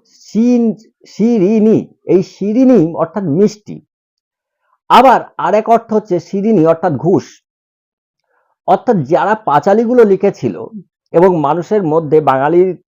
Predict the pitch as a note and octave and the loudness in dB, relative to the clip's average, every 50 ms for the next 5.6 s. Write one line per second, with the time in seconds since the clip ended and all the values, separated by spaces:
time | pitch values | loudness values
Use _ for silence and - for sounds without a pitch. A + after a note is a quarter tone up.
0 | _ - - D#3 D3 D3 C#3+ C3+ - A#2 - - - C3+ C#3+ D#3+ E3+ - F#3+ E3+ | _ -20 -2 0 2 4 4 4 2 0 -2 -6 -6 -4 -2 -2 -2 -2 -2 -2
1 | C#3 B2+ C3+ D#3 D#3 E3 - _ C#3+ D#3+ F3 F3+ F#3 E3+ B2+ A2 - D#3+ D#3 D#3 | 0 0 0 0 -2 -6 -8 _ -6 -6 -2 0 2 2 2 0 0 -4 -6 -4
2 | - C3+ B2 C3 D3+ E3+ F3+ D3 D3+ D#3 D#3 F3 D#3 C#3 C3+ A#2+ B2+ B2+ A#2+ C#3+ | -4 -6 -6 -4 -4 -4 -4 -4 -8 -6 -4 -2 -2 -2 -2 -4 -6 -6 -4 -4
3 | D#3+ F3+ F#3 F3+ D#3+ E3+ F3+ D3+ B2+ C#3 D3+ D#3 - C#3 C3+ - - - _ _ | -2 -2 -4 -4 -2 -2 -2 -2 -2 -4 -6 -6 -4 -4 -4 -4 -6 -12 _ _
4 | A#2 _ F3 D#3+ D3 C#3 C#3+ - C#3+ C#3+ D#3+ F3 - - - - _ _ _ D#3+ | -6 _ -2 0 0 -2 -2 -4 -2 -2 -2 -2 -4 -8 -20 -20 _ _ _ -18
5 | - - G3+ G3 G#3 G#3+ F#3+ A#2+ G2 - - | -8 -2 0 2 4 4 2 2 -2 -8 -14